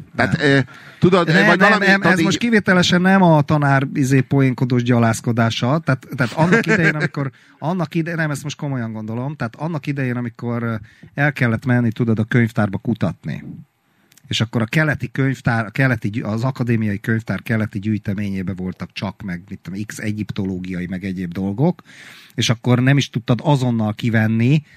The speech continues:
Speaker 2: hanem csak másnap vagy harmadnap adták ki, meg, meg kurva drága volt a fénymásolat, meg nem volt az információnak egy súlya, meg egy értéke,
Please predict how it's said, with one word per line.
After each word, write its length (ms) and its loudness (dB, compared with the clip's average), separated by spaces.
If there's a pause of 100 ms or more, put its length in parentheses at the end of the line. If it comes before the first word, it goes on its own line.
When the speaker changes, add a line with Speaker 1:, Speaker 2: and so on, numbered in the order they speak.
(180)
Speaker 2:
hanem 460 2
csak 280 0
másnap 560 0
vagy 120 -6
harmadnap 640 2
adták 420 -6
ki, 120 -6
meg, 220 -4
meg 160 -6 (160)
kurva 320 4
drága 340 0
volt 200 -4
a 40 -6
fénymásolat, 640 -2
meg 180 -4
nem 160 4
volt 260 4
az 100 0
információnak 800 -2
egy 100 -6
súlya, 340 -2
meg 140 -4
egy 140 -6
értéke, 640 -2